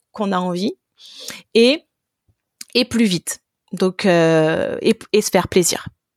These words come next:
Par contre, je pense que le, on n'a pas encore les chiffres du, du budget, euh, que les, les mariés allouent, mais je pense qu'on va pas baisser sur le budget. Donc, pour autant, on va baisser sur le nombre de, d'invités, mais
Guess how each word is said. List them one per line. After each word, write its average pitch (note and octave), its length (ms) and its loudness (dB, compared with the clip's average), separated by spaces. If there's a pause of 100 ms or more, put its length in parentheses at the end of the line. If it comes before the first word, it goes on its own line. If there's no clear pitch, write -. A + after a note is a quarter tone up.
(140)
Par E3+ 160 0
contre, A3+ 280 -2 (320)
je - 80 -6
pense - 280 0
que G3 220 2 (920)
le, F#3 960 2
on F3+ 100 -2
n'a F3 120 2
pas A3 140 2
encore G3 300 2
les F3 140 0
chiffres - 500 -6 (140)
du, E3+ 440 -4 (280)
du F3+ 180 -4
budget, G3 540 0 (200)
euh, E3+ 120 2
que E3+ 360 2
les, E3+ 160 0
les E3+ 260 -4
mariés F3+ 420 2
allouent, F#3 360 2 (280)
mais G3 80 2
je - 60 0
pense C#4+ 160 0
qu'on A3+ 120 2
va F3 100 2
pas A#3+ 160 2
baisser G#3+ 340 2
sur - 260 -4
le E3+ 100 -4
budget. E3 320 -8 (400)
Donc, F#3+ 160 -2 (180)
pour C4 140 2
autant, B3+ 220 2
on A3 40 0
va F#3+ 140 4
baisser A#3 360 2
sur A3 200 0
le G3 60 0
nombre G3 200 -2
de, F3 380 0
d'invités, F#3 460 -2 (1120)
mais A#3 320 4